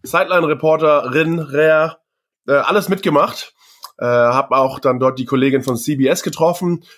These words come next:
und mich quasi so an, an sie ein bisschen gehängt und so, „Hey, hast du, du kennst dich doch hier ein bisschen besser aus, hast du was für mich?“ Und sie war sehr freundlich und hat gute Informationen noch mit mir geteilt.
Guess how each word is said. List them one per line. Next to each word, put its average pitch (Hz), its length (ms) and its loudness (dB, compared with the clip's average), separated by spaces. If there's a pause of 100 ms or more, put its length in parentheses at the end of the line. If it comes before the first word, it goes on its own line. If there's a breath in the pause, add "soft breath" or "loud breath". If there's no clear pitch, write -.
(160 soft breath)
und 131 140 -2
mich 131 160 -2
quasi 127 320 2
so 117 380 2
an, 117 300 2
an 117 220 0
sie 151 160 0
ein 147 60 0
bisschen 131 260 0
gehängt 110 320 2
und 117 80 -10
so, 113 100 -4
„Hey, 127 180 0
hast 131 220 -4
du, 139 240 2
du 131 140 -8
kennst 156 200 -4
dich 135 60 0
doch 143 120 -4
hier 143 100 0
ein 131 60 0
bisschen 139 180 -4
besser 131 240 0
aus, 107 240 0
hast 165 180 -4
du 143 40 -2
was 135 160 0
für 127 40 -4
mich?“ 135 320 -2
Und 117 80 -2
sie 123 140 -2
war 123 140 2
sehr 147 160 2
freundlich 147 520 -2
und 131 60 2
hat 120 80 -4
gute 147 220 -2
Informationen 127 560 -2
noch 123 100 -2
mit 120 100 -12
mir 120 140 -4
geteilt. 127 480 -2